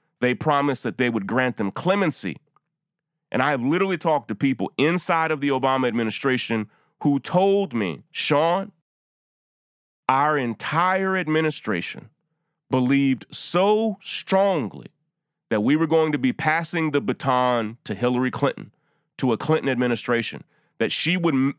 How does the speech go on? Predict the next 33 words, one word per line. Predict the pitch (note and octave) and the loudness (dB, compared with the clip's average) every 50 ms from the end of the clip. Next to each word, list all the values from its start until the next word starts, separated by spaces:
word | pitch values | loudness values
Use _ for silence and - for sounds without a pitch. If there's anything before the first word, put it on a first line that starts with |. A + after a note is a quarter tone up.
| _ _ | _ _
probably | - D#3+ E3 E3+ D#3+ D#3+ D3 C#3+ C#3+ C#3 - | -2 0 2 2 2 0 0 0 0 0 0
even | D#3 D#3+ D#3 C3+ C3 A#2 G#2 - - | 0 0 0 0 0 0 -2 -4 -8
keep | - - - A3+ G#3 D#3 - - - _ _ _ _ - | -6 -2 -2 -2 -2 -4 -8 -16 -20 _ _ _ _ -2
many | G#2+ B2+ D3 E3 F3 F3 E3 | 2 2 4 4 4 2 2
of | D#3 C3+ A2+ | 0 0 -2
the | A#2 | -4
same | - - - D3 C#3+ D3 C#3 C3+ B2 | -6 -2 0 0 0 2 0 -2 -4
people | - - D3+ C#3 B2+ - B2 A2 - _ - | -4 -4 -4 -4 -2 -2 -2 -2 -4 _ 0
in | E3 F3 F#3 F#3 F3+ E3+ D3+ | 0 2 2 2 2 0 0
the | C#3+ | 0
Justice | A#2 G#2+ C#3 D#3+ E3+ E3 - D3 B2+ - | 0 0 0 0 0 0 -4 -6 -6 -6
Department, | - A2 - - B2 G#2 - - G2 - - _ _ _ _ _ _ _ _ | -6 -4 -2 0 0 0 0 -2 -4 -6 -6 _ _ _ _ _ _ _ _
that | - D#3+ E3 D#3+ - | 0 0 0 0 0
we | D3+ C#3+ D#3 F3+ F#3 F3+ F#3 F3+ E3+ E3 D#3+ - _ _ _ | -2 -2 0 0 0 2 0 0 0 -2 -4 -8 _ _ _
regretfully | - C3+ D3 C3 A#2+ D3 F#3+ G#3 - - - D#3+ D3 C#3 C3 A#2+ | 0 0 0 2 2 0 0 0 -2 -4 -2 0 2 2 2 0
did | G#2+ G2+ E3 F#3+ G3+ F3 | 0 0 0 0 2 0
not | F3+ F3 F3 E3+ - - | 0 -2 -2 -4 -6 -10
feel | - - D#3+ D#3 D#3 D3+ C#3+ C3+ | -6 -2 0 2 2 2 2 2
a | A#2+ | 0
sense | - - - D3+ C#3 C#3 - - | -2 -2 0 0 0 0 0 -2
of | - C3 A#2 - - _ | -2 -4 -4 -4 -4 _
urgency | C#3+ E3+ F#3 G3 D#3 - C#3 A#2 G#2+ - - - E2 - - _ _ _ _ _ _ _ _ _ _ _ _ _ _ - | 2 2 2 2 0 0 -4 -4 -4 -4 -6 -8 -8 -8 -10 _ _ _ _ _ _ _ _ _ _ _ _ _ _ -6
to | - D3+ C#3 G#2+ | -4 -4 -4 -2
close | - - - - E3+ F#3 G3 G#3 G3+ F3+ D3+ B2+ G#2 F2 - - - _ _ - | -2 -4 -2 2 2 4 4 4 4 2 2 0 -2 -4 -8 -12 -18 _ _ -14
so | - - - - F#3 F#3+ G3 G3+ F#3+ | -12 -10 -2 0 2 4 4 4 2
many | F3+ E3+ E3+ E3 E3 D#3 | 2 2 0 2 2 2
of | D3+ C#3 A#2 | 0 0 2
these | B2 B2 A#2+ A2+ - | 0 0 0 -2 -4
cases | - - F#3 F#3+ G3 G3 - F#3+ F#3+ F3+ E3+ D#3+ - _ _ _ _ _ | -4 -2 0 0 0 -2 -2 -4 -4 -4 -4 -4 -8 _ _ _ _ _
because | - G#3 - - E3+ E3 D#3+ C3+ B2+ | -4 -4 0 2 2 2 2 2 0
we | D3 D#3+ D#3 | -2 -2 -2
could | - - - G#3 A3 G#3+ G3 F3+ | -2 -2 2 4 4 4 4 2
not | F3 F3+ F3+ F3 F3 D#3 | 2 2 2 2 0 -2